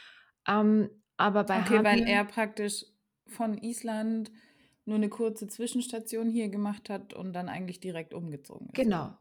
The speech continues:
Speaker 1: genau. Und Hamir
Speaker 2: Mhm.
Speaker 1: gehört uns ja jetzt schon seit Ende Januar zweitausendzwanzig, habe ich jetzt mit Erschrecken festgestellt, also schon anderthalb
Speaker 2: Ja,
Speaker 1: Jahre.
Speaker 2: ja.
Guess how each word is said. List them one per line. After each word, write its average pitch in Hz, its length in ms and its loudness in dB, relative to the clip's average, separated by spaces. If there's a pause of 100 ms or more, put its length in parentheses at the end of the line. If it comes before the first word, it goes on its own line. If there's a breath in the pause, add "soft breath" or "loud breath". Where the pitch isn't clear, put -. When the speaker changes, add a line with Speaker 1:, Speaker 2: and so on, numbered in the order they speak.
(120)
Speaker 1:
genau. 214 300 2
Und 190 160 -4
Hamir 214 300 2
Speaker 2:
Mhm. - 0 -
Speaker 1:
gehört 202 380 0
uns 220 240 2
ja 220 100 0
jetzt 202 240 -2
schon 202 160 0
seit 196 420 -2
Ende 240 320 2
Januar 233 560 -2
zweitausendzwanzig, 202 1000 -2
habe 180 100 -2
ich 190 60 -2
jetzt - 120 -2
mit 196 140 -2
Erschrecken 214 380 -4
festgestellt, 190 600 -4
also 165 140 -4
schon 208 160 -10
anderthalb 208 420 0
Speaker 2:
Ja, - 0 -
Speaker 1:
Jahre. 202 420 -2
Speaker 2:
ja. 208 80 -10